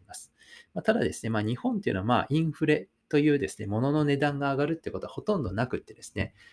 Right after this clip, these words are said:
まあ、十年前と今でですね、あの、えーと、まあ、パンとかですね、ご飯の値段がめちゃくちゃ変わってるかっていうと、まあ、ほとんど変わってないはずなんですね。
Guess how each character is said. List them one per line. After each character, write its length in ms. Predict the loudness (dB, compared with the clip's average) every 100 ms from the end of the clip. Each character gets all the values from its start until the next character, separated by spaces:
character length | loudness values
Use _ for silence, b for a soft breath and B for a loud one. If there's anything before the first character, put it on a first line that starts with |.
| b
ま 80 | -4
あ、 20 |
十 240 | 0 2
年 220 | 4 4
前 200 | 2 2
と 200 | 2 0 2
今 200 | 2 2
で 100 | -2
で 100 | -8
す 140 | -8
ね、 220 | -2 -2 -4
あ 100 | -8
の、 280 | -6 -6 -8 _ _ _ _ _ _ _ _ _ _ _ _ _
え 140 | -8 -6
ー 60 |
と、 100 | 0
ま 100 | 2
あ、 40 | 4
パ 180 | 4
ン 100 | 4
と 80 | 2
か 120 | -8
で 80 | -10
す 100 | -8
ね、 40 | 0
ご 80 | 2
飯 140 | 2
の 120 | 0
値 120 | 0
段 140 | 0 0
が 60 |
め 100 | -4
ち 100 | -2
ゃ 40 | -2
く 60 |
ち 60 | 2
ゃ 80 | 4
変 100 | 4
わ 60 | 2
っ 80 |
て 80 | 0
る 80 | 0
か 80 | 0
っ 80 | -6
て 100 | -8
い 40 |
う 20 |
と、 200 | -4 -4 b b
ま 60 |
あ、 40 | -2
ほ 60 |
と 100 | 2
ん 20 | 2
ど 100 | 2
変 140 | 2
わ 60 | 2
っ 80 | 2
て 100 | 2
な 100 | 2
い 20 |
は 140 | 0
ず 120 | -4 -6
な 80 |
ん 60 | -12
で 80 | -14
す 120 | -6
ね。 180 | -4